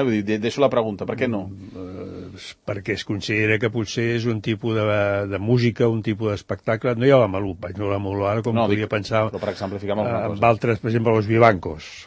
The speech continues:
Speaker 1: Mhm.
Speaker 2: per dir alguna cosa, no? Doncs perquè no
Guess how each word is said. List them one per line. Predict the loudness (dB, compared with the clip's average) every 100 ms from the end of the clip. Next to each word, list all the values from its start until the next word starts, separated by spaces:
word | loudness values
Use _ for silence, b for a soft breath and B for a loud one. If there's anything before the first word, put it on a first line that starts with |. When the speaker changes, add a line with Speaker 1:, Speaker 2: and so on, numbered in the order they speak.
| -16
Speaker 1:
Mhm. | -14
Speaker 2:
per | -12 -12
dir | -12
alguna | -12 -10 -10
cosa, |
no? | -12 -20 -20 -20 -20 _ _ -14 -10 -4
Doncs | -4 -4 -8 -6
perquè | -2 -2 -2 -2
no | -2 4 8